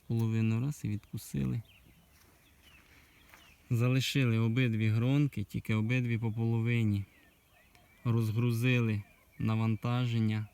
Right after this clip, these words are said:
не на одну плодоніжку, а то саме навантаження на дві плодоніжки.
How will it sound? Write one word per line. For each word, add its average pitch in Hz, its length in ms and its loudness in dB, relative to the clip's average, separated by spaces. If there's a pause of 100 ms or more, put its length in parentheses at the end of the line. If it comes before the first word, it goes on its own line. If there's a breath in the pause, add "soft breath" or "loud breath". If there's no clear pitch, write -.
(120)
не 120 300 0
на 113 220 2
одну 113 400 2
плодоніжку, 120 880 0 (600 soft breath)
а - 160 -4
то 110 180 -4
саме 117 320 0
навантаження 117 880 0
на 117 520 0
дві 110 480 0
плодоніжки. 117 880 0